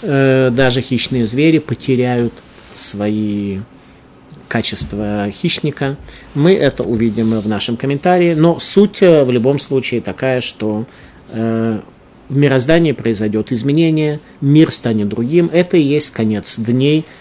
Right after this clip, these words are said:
конец сокрытия, ибо улам,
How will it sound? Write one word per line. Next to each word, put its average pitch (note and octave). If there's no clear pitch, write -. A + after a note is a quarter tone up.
конец C#3+
сокрытия, D3+
ибо A2+
улам, D#3